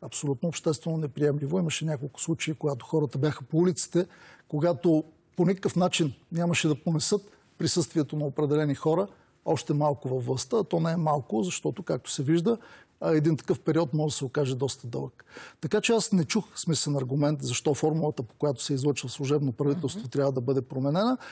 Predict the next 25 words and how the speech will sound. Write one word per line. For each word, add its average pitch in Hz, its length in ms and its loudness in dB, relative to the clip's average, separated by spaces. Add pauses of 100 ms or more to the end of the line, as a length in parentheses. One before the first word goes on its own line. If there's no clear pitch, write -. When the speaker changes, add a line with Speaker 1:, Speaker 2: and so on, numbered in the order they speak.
(220)
Speaker 1:
и 165 80 2
защо 143 300 2
тя 190 160 2
трябва 196 200 4
да 175 80 2
бъде 185 200 4
така 156 320 0
променена, 170 580 2
че - 140 -6
на 175 80 0
практика 175 440 -2
служебно 160 640 2 (240)
да 143 200 -2
се 143 400 0 (240)
посочва - 440 -2 (220)
министър-председателя, 139 1080 -4
от 220 140 -2
сега 143 240 -4
да 139 120 -4
е 135 40 -4
ясно 135 280 -4
кой - 180 -10
ще - 160 -10
бъде 139 240 -6
той, 233 280 0